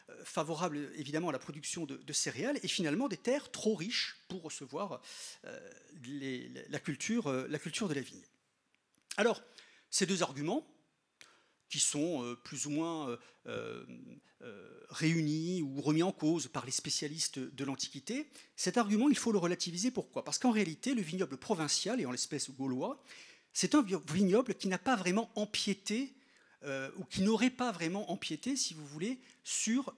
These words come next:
euh, les terres ablées. Euh, il n'y aurait pas eu vraiment de danger pour la culture, euh, céréalière.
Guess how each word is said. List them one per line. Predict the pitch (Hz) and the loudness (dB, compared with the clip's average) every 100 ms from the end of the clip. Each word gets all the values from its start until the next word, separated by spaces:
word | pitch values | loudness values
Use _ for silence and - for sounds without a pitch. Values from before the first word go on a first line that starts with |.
| 156 | 2
euh, | 151 156 | 2 2
les | 147 | -2
terres | - - 220 233 - _ - 123 | -4 2 2 2 -4 _ -10 -2
ablées. | 139 117 87 _ _ _ _ - - - - | -2 -2 -16 _ _ _ _ -20 -20 -20 -14
Euh, | - 123 123 - | -8 -6 -6 -10
il | |
n'y | 139 | -10
aurait | 131 | 0
pas | 214 | 4
eu | 226 | 4
vraiment | 160 185 208 | 4 2 0
de | |
danger | 175 - 175 165 170 247 | 0 0 0 2 -2 -2
pour | - | -6
la | 143 | -8
culture, | - 139 - 208 160 | -8 -10 -6 -6 -6
euh, | 143 135 | -10 -4
céréalière. | - - 165 131 120 110 - - | 0 2 0 -2 -4 -8 -14 -18